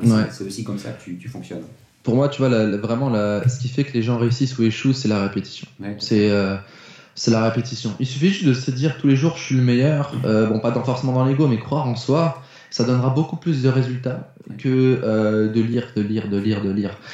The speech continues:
Speaker 1: Et c'est vraiment la répétition d'une pensée qui va donner des résultats. Pour moi, c'est le, une des seules pépites, euh, qui, qui fonctionne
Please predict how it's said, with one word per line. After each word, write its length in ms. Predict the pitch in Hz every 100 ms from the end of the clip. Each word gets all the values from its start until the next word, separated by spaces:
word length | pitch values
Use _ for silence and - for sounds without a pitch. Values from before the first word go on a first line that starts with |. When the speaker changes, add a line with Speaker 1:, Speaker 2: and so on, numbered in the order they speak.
| - 123
Speaker 1:
Et 20 |
c'est 140 | -
vraiment 260 | 123 120 147
la 140 | 120
répétition 600 | 123 143 147 - 127 135
d'une 260 | 120 113 107
pensée 420 | 123 117 - 127
qui 120 | 131
va 120 | 104
donner 240 | 104 104 104
des 160 | 101
résultats. 480 | 98 98 92 90 - - - -
Pour 120 | 110
moi, 100 | 131
c'est 560 | 135 - - 135 143 143
le, 560 | 113 110 110 110 107 107 113 113 - 131
une 200 | 143 139
des 100 | 120
seules 300 | - 127 -
pépites, 560 | 120 127 127 - -
euh, 400 | - 101 104 98
qui, 640 | 98 - 104 98 98 98 -
qui 100 | -
fonctionne 500 | - 113 - 113